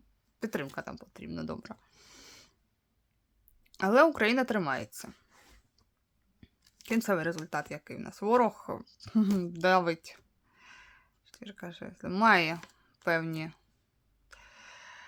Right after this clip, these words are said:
Ворог має там певне просування, скажімо так. Наші там бага-, погано.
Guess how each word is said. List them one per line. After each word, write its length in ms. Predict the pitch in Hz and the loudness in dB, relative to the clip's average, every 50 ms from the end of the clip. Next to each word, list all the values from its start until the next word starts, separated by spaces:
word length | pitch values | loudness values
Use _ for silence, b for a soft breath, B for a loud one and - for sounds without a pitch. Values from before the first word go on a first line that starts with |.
| B B B B B B | B B B B B B
Ворог 340 | 185 254 330 349 294 - 202 | 2 4 6 6 6 4 2
має 340 | 196 202 233 254 247 196 | 4 6 6 8 8 6
там 240 | 185 - 175 165 160 | 4 2 0 -2 0
певне 240 | - 185 190 196 175 | 0 0 0 0 0
просування, 540 | - - 175 - - 165 135 - - 98 151 | -4 -6 -8 -8 -8 -10 -8 -8 -8 -8 -12
скажімо 400 | - - - 170 180 165 151 - | -14 -12 -10 -10 -8 -8 -10 -10
так. 240 | - - - - - | -10 -12 -12 -8 -6
Наші 460 | 160 190 226 254 302 262 - - 220 | 2 8 8 8 8 8 6 -2 -4
там 540 | 185 - 214 220 226 220 208 185 160 - - | 0 4 6 6 6 6 2 -2 -2 -4 0
бага-, 380 | 196 202 196 180 - - 170 160 | 2 2 2 2 0 -2 -4 0
погано. 560 | - 226 226 190 202 180 170 165 143 143 | 4 4 6 8 6 6 4 2 -4 -6